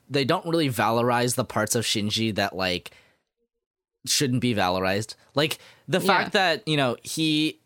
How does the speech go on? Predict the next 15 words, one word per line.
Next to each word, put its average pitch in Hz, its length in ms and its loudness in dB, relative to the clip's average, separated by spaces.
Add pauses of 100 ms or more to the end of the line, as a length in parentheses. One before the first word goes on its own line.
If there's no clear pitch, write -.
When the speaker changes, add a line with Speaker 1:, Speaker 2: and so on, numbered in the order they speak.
(160)
Speaker 1:
is 165 300 2
kind 208 240 2
of, 214 160 -2
he, 208 260 0
he's 220 220 2
a 226 80 2
people 254 340 0
pleaser 139 340 0
'cause 131 180 -2
he 123 100 0
doesn't 123 340 -2
want 107 420 -2
to 107 360 -2
upset 104 400 -2
people. 196 440 -2